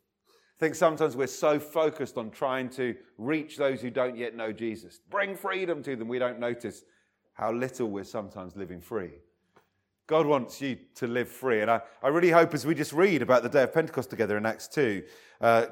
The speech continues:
quite familiar verses for some of us, maybe new to others.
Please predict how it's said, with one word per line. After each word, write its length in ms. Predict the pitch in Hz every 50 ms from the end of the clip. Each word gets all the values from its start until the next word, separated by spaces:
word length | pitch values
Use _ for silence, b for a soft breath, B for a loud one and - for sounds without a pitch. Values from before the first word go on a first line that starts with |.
| - -
quite 280 | - - 165 160 156
familiar 400 | 156 - 165 160 165 160 160 156
verses 420 | 135 135 151 156 156 151 - 151 -
for 100 | - 131
some 240 | 120 - 156 147 156
of 120 | 156 151
us, 340 | 170 170 170 175 175 - -
maybe 300 | 147 135 131 139 127 139
new 180 | 139 139 139 131
to 180 | - - 131
others. 420 | 117 120 117 104 110 107 98 -